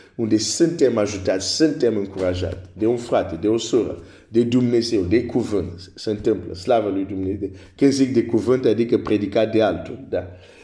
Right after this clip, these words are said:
Dar sunt momente unde trebuie să învățăm să facem noi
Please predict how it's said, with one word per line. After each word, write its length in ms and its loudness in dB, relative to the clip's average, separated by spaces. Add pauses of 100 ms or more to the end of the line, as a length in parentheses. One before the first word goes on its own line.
(360)
Dar 300 4
sunt 360 0
momente 460 0
unde 280 0
trebuie 640 2
să 160 -2
învățăm 680 -2 (260)
să 260 -4
facem 680 0
noi 380 4